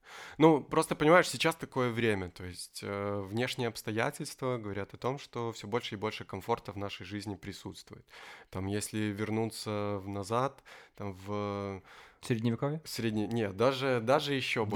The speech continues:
Speaker 2: Доисторические
Speaker 1: назад.
Speaker 2: времена?
Speaker 1: Доисторические
Speaker 2: Бронзовый
Speaker 1: времена.
Speaker 2: век? Ничего себе.
Speaker 1: Да, вот когда не было там вот этого комфорта, когда тебе нужно было там добиваться, там,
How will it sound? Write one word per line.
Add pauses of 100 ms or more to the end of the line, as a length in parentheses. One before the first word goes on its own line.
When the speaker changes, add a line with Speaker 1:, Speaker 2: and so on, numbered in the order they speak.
(140)
Speaker 2:
Доисторические
Speaker 1:
назад.
Speaker 2:
времена?
Speaker 1:
Доисторические
Speaker 2:
Бронзовый
Speaker 1:
времена.
Speaker 2:
век?
Ничего
себе.
Speaker 1:
Да,
вот (320)
когда
не
было
там
вот
этого
комфорта,
когда
тебе
нужно
было
там
добиваться,
там,